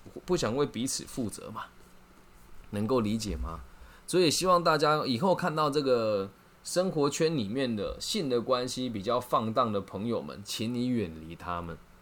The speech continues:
可能有些人会憧憬那种生活啊，必须得讲，我也过过那种生活啦。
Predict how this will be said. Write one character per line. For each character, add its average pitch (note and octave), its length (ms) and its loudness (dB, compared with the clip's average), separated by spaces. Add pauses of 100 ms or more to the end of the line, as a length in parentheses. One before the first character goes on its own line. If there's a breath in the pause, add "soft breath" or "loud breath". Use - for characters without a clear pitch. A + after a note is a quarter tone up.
(380)
可 C3 140 2
能 E3+ 100 2
有 E3+ 80 6
些 G3 120 2
人 F3+ 80 2
会 G3 100 4
憧 F3+ 200 2
憬 D#3 180 0
那 E3+ 80 6
种 D3 100 4
生 C#3 240 0
活 F2+ 280 -4
啊， F2 100 -4
必 F3 100 0
须 F3+ 100 -2
得 D#3+ 140 2
讲， A#2+ 160 2
我 E3 80 2
也 C#3+ 80 4
过 D#3 160 0
过 C3 140 2
那 B2+ 160 0
种 F2 120 -4
生 G2 240 -4
活 - 220 -8
啦。 E2 160 -6